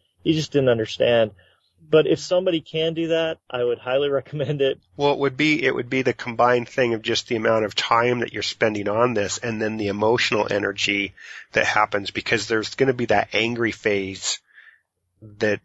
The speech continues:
Speaker 2: that comes through and overwhelms you, or the sadness phase, or the,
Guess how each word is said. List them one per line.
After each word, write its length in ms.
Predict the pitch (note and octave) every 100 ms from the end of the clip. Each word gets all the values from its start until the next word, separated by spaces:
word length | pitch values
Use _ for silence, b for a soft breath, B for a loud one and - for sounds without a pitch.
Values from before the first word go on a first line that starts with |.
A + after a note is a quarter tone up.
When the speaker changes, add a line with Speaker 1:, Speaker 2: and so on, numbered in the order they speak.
| -
Speaker 2:
that 160 | A2
comes 340 | - A2 G2+ -
through 380 | - G#2 G2 G2+
and 180 | G2+
overwhelms 760 | - A2+ G#2+ G2+ G#2 G#2+ A2 G2
you, 100 | F#2+
or 120 | F#2+
the 60 | F#2
sadness 560 | - A2 A2+ A#2 G2+
phase, 300 | - G2+ G2
or 60 |
the, 120 | A2